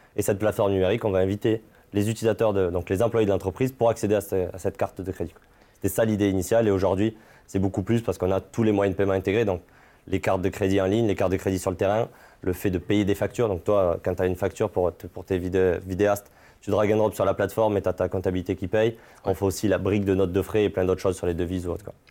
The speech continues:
Speaker 2: Ok, donc avant d'arriver à ces, euh, ces briques de frais, et cetera, comment est-ce que vous avez fait pour, euh, pour dire, ok, là, ici, il y a, il y a, tu, pour faire remonter le
Speaker 1: Ouais.
Speaker 2: besoin, en fait ? C'est, quels sont les outils que t'as utilisés pour dire, tiens, là, il y a, il y a, il y a, il y a du besoin et le besoin, il est exprimé ?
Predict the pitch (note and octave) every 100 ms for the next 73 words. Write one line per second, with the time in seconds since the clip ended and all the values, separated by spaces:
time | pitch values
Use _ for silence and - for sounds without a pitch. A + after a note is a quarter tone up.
0 | - - A#2 A2+ A2 A2+ - D3+ F3 D#3+
1 | C#3 C#3 C#3 - B2 A2+ A2+ A2 G#2+ B2
2 | B2+ C#3 B2+ B2 A#2+ D3+ B2 A#2 A#2 C#3+
3 | - - _ D3 D3+ E3 C#3 B2 A#2 -
4 | D#3+ - B2 A2+ A2 G#2+ G#2 - _ _
5 | A#2+ A#2+ C#3 C#3+ - A#2 B2 A2+ B2+ B2+
6 | C3+ - C3+ A#2+ A2+ - A#2+ - C3+ B2+
7 | C3 A#2+ D3+ C#3+ D3+ - C3+ C#3 A#2 G#2+
8 | G#2+ - B2 A#2+ - _ C3 E3 D3 B2
9 | B2+ C#3+ B2 A2+ - A#2 A#2 C#3 A#2+ C3
10 | - _ - - A2+ B2 C#3 A#2 A2 A2
11 | G#2+ G#2+ G#2 G#2 A2 A2 A#2+ C3+ C#3 A#2
12 | A2+ C3+ A#2 - A#2 G#2